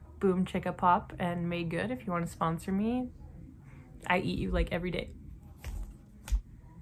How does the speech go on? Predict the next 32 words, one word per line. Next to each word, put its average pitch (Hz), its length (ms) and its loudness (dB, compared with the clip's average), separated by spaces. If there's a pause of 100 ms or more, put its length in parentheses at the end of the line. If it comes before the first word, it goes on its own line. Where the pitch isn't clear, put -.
(1500)
I 208 120 10
eat 208 140 4
your 202 120 4
snacks, 202 500 8
like, 202 160 8
every 214 240 8
day. 220 360 8 (420)
Um, 202 500 8 (400)
so 226 280 8
yeah, 240 240 10
that's 196 220 4
what 254 60 4
we 240 80 6
got 226 220 6
so 208 140 6
far. 202 520 8 (720)
And 220 160 8
then 214 140 10
that's, 208 260 10
like, 240 140 8
the 262 220 10
little, 214 380 12 (1160)
I 214 40 0
don't 185 140 6
know. 170 140 2 (480)
You 220 80 6
can 220 100 12
put 233 140 10
it 226 80 10
halfway 196 460 10
down 185 340 8
too, 202 440 4